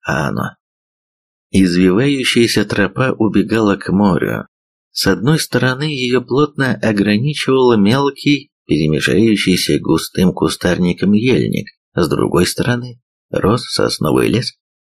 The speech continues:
а пространство между высокими, убегающими вершинами далеко в небо соснами, непроходимый бурелом заполнял так,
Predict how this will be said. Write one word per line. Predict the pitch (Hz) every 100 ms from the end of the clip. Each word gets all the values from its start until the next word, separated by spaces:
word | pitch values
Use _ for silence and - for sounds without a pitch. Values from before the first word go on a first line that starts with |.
| _ -
а | 101
пространство | 98 98 - - 127 - 92
между | 104 110 95 90
высокими, | 92 - 113 - 57 58 60 _ _
убегающими | 101 82 82 90 92 85 - 82 87 78 - -
вершинами | 92 90 - 95 85 82
далеко | 76 78 69 82
в | 71
небо | 80 73 76
соснами, | - 123 117 - - - 60 - _ _ _ _ _
непроходимый | 95 90 - 98 120 156 156 135
бурелом | 101 110 113 143 147 - -
заполнял | 104 104 104 110 110 110 98
так, | - 160